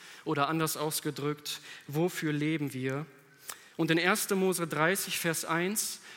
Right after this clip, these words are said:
haben wir eine Frau, die ihr Herz offenbart und sie schreit zu ihrem Mann: „Schaff mir Kinder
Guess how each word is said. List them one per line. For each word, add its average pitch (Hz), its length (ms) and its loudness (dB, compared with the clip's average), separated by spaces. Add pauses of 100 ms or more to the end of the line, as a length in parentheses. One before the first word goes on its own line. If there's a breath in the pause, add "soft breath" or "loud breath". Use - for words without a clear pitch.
(120)
haben 170 200 4
wir 160 100 4
eine 156 140 2
Frau, 165 320 0
die 151 80 -2
ihr 143 100 0
Herz 156 320 -2
offenbart 147 600 -2
und 147 100 -4
sie 147 120 -4
schreit 165 600 0
zu - 140 -2
ihrem 160 280 0
Mann: 151 360 0 (320 loud breath)
„Schaff - 480 2
mir 190 200 2
Kinder 165 680 0